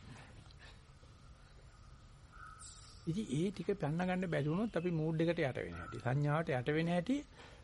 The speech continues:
සංඥා නැති වෙලාවේ තේරුම් ගන්න පුළුවන්. ඊට පස්සේ සංඥා තිබුණත් ගණන් නොගැනීම හරහා තේරුම් ගන්න පුළුවන් එකට අපි කියනවා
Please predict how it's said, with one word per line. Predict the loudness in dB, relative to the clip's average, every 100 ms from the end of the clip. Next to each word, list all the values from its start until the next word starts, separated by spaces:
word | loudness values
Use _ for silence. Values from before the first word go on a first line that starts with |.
| -20 -20 -8
සංඥා | 0 2 2 4
නැති | 2 4
වෙලාවේ | 6 6 4
තේරුම් | 4 4 6 4
ගන්න | 2 0
පුළුවන්. | -6 -4 -2 0
ඊට | 0
පස්සේ | 0 0 0
සංඥා | 2 2 2 2 2
තිබුණත් | 2 6 10 10 8 4 -4
ගණන් | 6 8 10 10
නොගැනීම | 8 8 8 6
හරහා | 8 8 10
තේරුම් | 8 8 6
ගන්න | 6 4
පුළුවන් | 6 6 4
එකට | 4 2
අපි | 0
කියනවා | 4 6 6